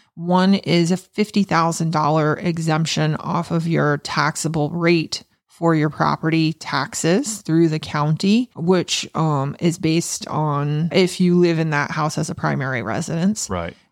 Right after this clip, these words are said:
Speaker 1: And there's a secondary benefit in our area and, and in Florida, which is the Save Our Homes Cap.
Speaker 2: The Save Our Homes Cap is just an amazing advantage for Floridians. If you're homesteaded,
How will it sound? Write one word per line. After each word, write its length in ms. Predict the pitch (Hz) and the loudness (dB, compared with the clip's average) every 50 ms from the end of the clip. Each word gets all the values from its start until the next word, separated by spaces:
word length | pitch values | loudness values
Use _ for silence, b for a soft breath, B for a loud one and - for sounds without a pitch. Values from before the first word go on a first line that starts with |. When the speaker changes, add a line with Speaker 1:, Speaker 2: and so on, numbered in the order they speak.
| - | -2
Speaker 1:
And 140 | - 180 185 | 0 2 4
there's 160 | 185 175 165 | 4 4 4
a 80 | 175 165 | 2 0
secondary 720 | - - - - 185 180 - 220 202 180 165 165 156 160 | 0 -2 0 0 0 2 2 2 2 2 2 0 0 0
benefit 640 | 156 151 147 160 160 151 - 151 151 147 151 - - _ | 0 0 0 -2 -2 -4 -2 -2 0 0 0 -2 -4 _
in 320 | - 147 151 143 139 147 - _ - | -6 -4 -4 -2 -4 -4 -8 _ -4
our 300 | 160 160 160 190 208 - | 0 2 2 2 2 2
area 600 | - 156 156 151 151 147 139 135 139 143 143 - - | 0 0 0 0 0 0 0 0 0 -2 -2 -4 -4
and, 340 | 226 170 147 151 160 - - _ _ _ - | -4 -4 -2 -2 -4 -6 -8 _ _ _ -6
and 220 | 165 160 147 160 165 | -4 -2 0 0 2
in 160 | 160 170 160 | 2 2 2
Florida, 600 | - - 160 156 151 151 147 143 143 131 170 165 _ - | 0 0 0 0 2 2 0 0 0 0 -2 -2 _ -6
which 260 | 170 175 170 165 - - - | -4 -2 -2 -2 -2 -4 -2
is 300 | 151 156 156 156 156 - | 0 2 2 2 0 0
the 80 | - 160 | -2 -2
Save 240 | - - 160 156 | 0 0 0 0
Our 80 | 156 156 | 0 -2
Homes 360 | 139 165 180 190 196 190 - | 0 2 4 4 4 2 0
Cap. 360 | - - 151 131 127 - _ _ _ | -2 -4 -2 -2 -2 -4 _ _ _
Speaker 2:
The 80 | - 107 | -4 -4
Save 300 | 104 - 156 165 175 156 | 0 2 4 4 4 4
Our 100 | 143 117 | 4 4
Homes 340 | 107 127 143 156 165 151 - | 4 4 2 2 2 0 -2
Cap 360 | - - 107 92 87 85 - | 0 2 2 2 2 0 0
is 180 | 120 107 92 - _ - | -2 -2 -2 -4 _ -2
just 300 | - 123 117 - - 107 | 0 0 0 0 0 -4
an 80 | 92 | -2
amazing 720 | 92 90 90 95 101 110 117 123 120 110 113 107 98 92 | -2 -2 0 2 2 4 4 4 2 2 0 0 0 0
advantage 640 | 92 87 80 87 92 92 95 92 90 87 85 - - | -2 -4 -4 -4 -4 -4 -2 -4 -4 -6 -10 -10 -8
for 140 | - 101 | -8 -8
Floridians. 760 | 87 - 98 90 87 92 90 85 82 80 78 69 - - - - _ _ - | -6 -4 -4 -4 -2 -2 -2 -2 -4 -8 -10 -12 -10 -10 -10 -12 _ _ -8
If 160 | 113 104 - | -8 -4 0
you're 160 | 123 143 165 160 | 2 2 4 4
homesteaded, 800 | 170 170 175 175 165 - - - 101 92 85 85 85 82 - | 4 2 2 2 0 -2 0 0 0 2 2 0 -2 -2 -4